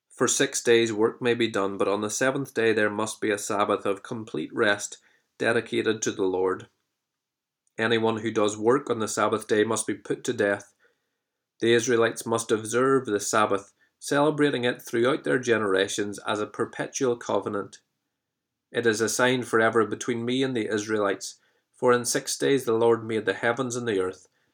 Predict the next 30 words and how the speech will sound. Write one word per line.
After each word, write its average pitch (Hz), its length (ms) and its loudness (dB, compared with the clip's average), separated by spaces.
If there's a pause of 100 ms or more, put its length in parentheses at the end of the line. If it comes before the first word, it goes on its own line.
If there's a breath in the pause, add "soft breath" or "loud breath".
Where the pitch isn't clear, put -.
(140)
but 107 140 0
on 104 120 0
the 107 60 0
seventh 120 460 0
day 110 220 2
he 110 100 -6
rested 107 560 -2
and 104 220 -8
was 98 180 -2
refreshed.'" 101 680 -6 (1080)
When 107 80 -4
he 110 100 -4
finished 120 320 0
speaking 127 440 -4
with 110 160 -2
Moses 113 440 0
on 107 120 -2
Mount 110 260 -2
Sinai, 113 440 -2 (380 soft breath)
he 117 120 -10
gave 143 300 2
him 120 200 -2
the 113 80 -4
two 147 300 -2
tablets 120 480 -2
of 104 80 -6
the 101 100 0
testimony, 98 680 -4 (360)
stone 127 360 0
tablets 120 480 0